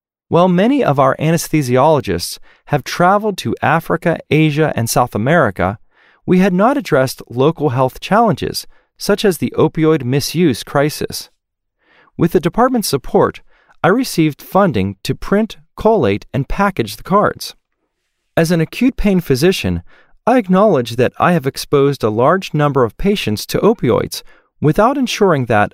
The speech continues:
on discharge, they have appropriately weaned off the medication. At any one time, up to half of the patients admitted to our pain service at the Halifax Infirmary site are moderately to highly opioid tolerant.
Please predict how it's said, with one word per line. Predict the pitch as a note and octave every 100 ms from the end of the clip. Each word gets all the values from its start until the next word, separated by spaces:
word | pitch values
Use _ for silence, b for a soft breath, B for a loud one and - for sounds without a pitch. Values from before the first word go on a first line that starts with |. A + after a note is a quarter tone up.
| _
on | C3 A#2+
discharge, | F3 G3+ - F#2+ F2+ F#2 - b b b -
they | E3
have | D#3+ C3+
appropriately | - - G3 A3+ A3 G#3 F#3 D#3
weaned | C3+ E3+ C#3 -
off | D#3 B2 -
the | -
medication. | A#2 G#2+ - F3 F#3+ - F#2 - _ _ _ _ _ _ -
At | -
any | - A3+ C4+
one | F#3+ G#3+ G3
time, | - A3 B2 G2 G#2+ b b b
up | -
to | E3+
half | B2+ F3 G#3+
of | G3+
the | G#3+
patients | G3 D3+ A2+ A2 G#2+ -
admitted | B2 D3+ A3 -
to | E3
our | A#2+
pain | - F3+ G#3
service | - A2 G2 G#2 - b b b
at | D#3 D#3+
the | C#3+
Halifax | D#3+ G3 G3+ F#3 E3 -
Infirmary | B2 - F#3 A3+ E3+
site | G#2+ G2 F#2 - b b b b C#3+
are | D#3
moderately | C#3 E3+ A3+ A3 F3+ F#3+
to | -
highly | C3 D#3+ F3 E3 D3
opioid | - D#3 C3 A#2+ A#2
tolerant. | - E3+ F3+ B2 - -